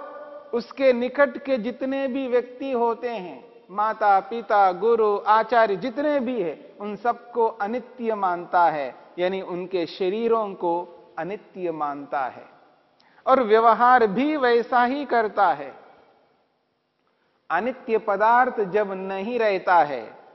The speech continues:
नष्ट होता है, समाप्त होता है, उस स्थिति में उसके मन में किसी भी प्रकार का दुख नहीं होता है।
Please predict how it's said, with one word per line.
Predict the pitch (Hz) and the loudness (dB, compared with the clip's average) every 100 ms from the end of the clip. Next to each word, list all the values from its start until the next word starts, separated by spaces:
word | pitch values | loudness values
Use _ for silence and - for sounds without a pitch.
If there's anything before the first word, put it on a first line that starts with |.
| - | -14
नष्ट | 135 208 226 - | -4 -4 -4 -2
होता | 214 196 185 185 165 | -2 0 0 2 2
है, | 139 123 110 - - _ _ _ _ _ _ _ _ | 2 -8 -12 -20 -20 _ _ _ _ _ _ _ _
समाप्त | 214 202 233 277 277 269 | -4 0 2 2 0 -2
होता | 214 220 220 220 196 | 0 0 2 2 2
है, | 190 165 123 - - - _ _ _ 233 | 0 -6 -8 -14 -20 -20 _ _ _ -2
उस | 262 | 0
स्थिति | 262 254 233 185 202 196 | -2 -4 -6 -4 -2 -2
में | 202 233 262 247 - | -4 -4 -4 -6 -6
उसके | 208 - - 214 196 | -8 -10 -8 -2 -2
मन | 185 196 | -2 -6
में | 208 214 247 269 269 - | -6 -6 -4 -4 -4 -8
किसी | 226 233 240 | -8 -6 -6
भी | 185 156 254 302 | -6 -6 -6 -6
प्रकार | - 233 233 214 202 | -2 -4 0 2 0
का | 190 185 | -2 -6
दुख | 165 151 254 - - 262 254 - - 170 | -6 -6 -6 -6 0 0 0 -8 -18 -12
नहीं | 165 175 180 185 | -8 -6 -6 -4
होता | 160 139 151 131 | -4 -2 0 0
है। | 127 107 | -2 -14